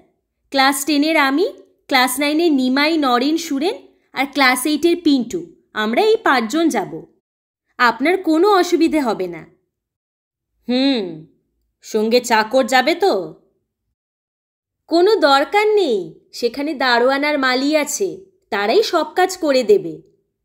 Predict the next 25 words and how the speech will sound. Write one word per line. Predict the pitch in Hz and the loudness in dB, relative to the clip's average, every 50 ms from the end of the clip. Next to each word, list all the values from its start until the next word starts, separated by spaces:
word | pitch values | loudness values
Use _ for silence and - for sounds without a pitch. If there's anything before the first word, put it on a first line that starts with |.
| _ _ | _ _
খাবার | - - 208 185 175 185 185 170 | -10 -6 -6 -4 -4 -4 -4 -2
জন্যে | 185 220 240 262 302 | 0 0 2 2 0
ভাববেন | 302 - 214 208 185 190 240 269 | 0 0 -2 -2 -2 -2 -2 -2
না | 277 277 262 | -2 -4 -4
স্যার, | 254 - 202 170 160 151 - _ _ _ _ _ _ _ _ | -4 -6 -8 -8 -10 -14 -20 _ _ _ _ _ _ _ _
আমরা | - 220 233 240 254 294 | -4 -2 -2 2 2 2
সঙ্গে | 294 - 320 311 311 330 349 | 2 2 0 -2 0 0 -2
স্টোভ | 339 - - 311 302 302 254 | -2 -2 0 0 0 2 2
নেব, | 302 302 285 214 196 185 165 - - - _ _ | 0 0 0 0 0 -2 -2 -2 -10 -18 _ _
কারি | - 226 214 214 220 247 | -6 -2 0 0 0 0
পাউডার | 214 - 262 254 254 247 262 254 | 0 2 2 2 4 2 0 0
নেব, | 247 233 208 185 156 175 160 151 156 _ _ _ _ _ _ | 0 0 0 0 -2 -4 -8 -10 -14 _ _ _ _ _ _
চা, | - - 233 202 208 226 294 | -6 -2 -2 0 0 0 -2
চিনি, | 302 - 320 285 277 294 349 359 | -2 -2 -2 0 2 2 2 0
গুঁড়ো | 262 247 247 233 247 262 | 0 -2 -2 0 0 0
দুধ | 233 330 359 392 370 - - | 4 4 4 4 2 0 -6
আর | - 277 339 | -4 -2 -2
বিস্কুটও | 294 285 320 320 - - 392 381 403 440 | 0 0 0 0 0 2 2 4 4 2
দেদার | 370 262 285 285 294 359 370 359 | 0 0 -2 0 2 2 2 2
নেব। | 311 247 202 175 156 165 156 - _ _ _ _ _ _ _ _ _ _ _ _ _ _ _ _ _ _ _ _ _ _ _ - | 2 0 -2 -2 -4 -10 -14 -14 _ _ _ _ _ _ _ _ _ _ _ _ _ _ _ _ _ _ _ _ _ _ _ -2
ওখানে | 208 208 226 247 247 262 | -2 0 0 0 0 0
সস্তায় | 254 - 269 240 233 233 - 294 302 | 0 2 0 0 0 2 2 2 2
মুরগি | 285 269 262 269 269 240 285 330 | 2 2 0 0 0 2 0 0
পাওয়া | 339 330 302 294 294 | 0 0 0 0 -2
যায়, | 262 220 226 190 175 165 156 | -2 -4 -4 -6 -6 -8 -12